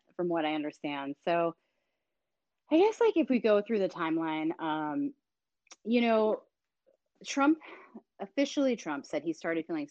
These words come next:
sick on Thursday night, um, which is when he got a covid test.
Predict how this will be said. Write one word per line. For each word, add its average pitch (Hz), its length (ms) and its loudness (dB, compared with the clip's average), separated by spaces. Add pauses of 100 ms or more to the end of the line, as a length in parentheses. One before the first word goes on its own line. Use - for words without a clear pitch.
(120)
sick 147 200 -4 (160)
on 139 580 -6 (120)
Thursday 180 420 0
night, 127 300 -6 (280)
um, 143 400 -2
which 156 160 -2
is 170 120 -4
when 185 260 0
he 208 100 0
got 190 140 2
a 165 100 0 (120)
covid 135 280 -2
test. 131 320 -12